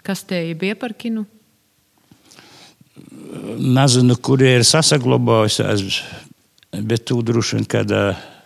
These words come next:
Speaker 2: vēl Jūra Pūdnīka komanda pie mana skolotāja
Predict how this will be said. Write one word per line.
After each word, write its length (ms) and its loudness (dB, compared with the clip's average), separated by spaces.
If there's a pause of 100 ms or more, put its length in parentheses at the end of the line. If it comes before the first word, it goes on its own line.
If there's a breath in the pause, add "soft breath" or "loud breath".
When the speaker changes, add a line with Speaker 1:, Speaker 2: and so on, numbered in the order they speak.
(520 loud breath)
Speaker 2:
vēl 240 -4
Jūra 320 2
Pūdnīka 560 -2
komanda 560 -4
pie 160 -10
mana 240 -2
skolotāja 720 -6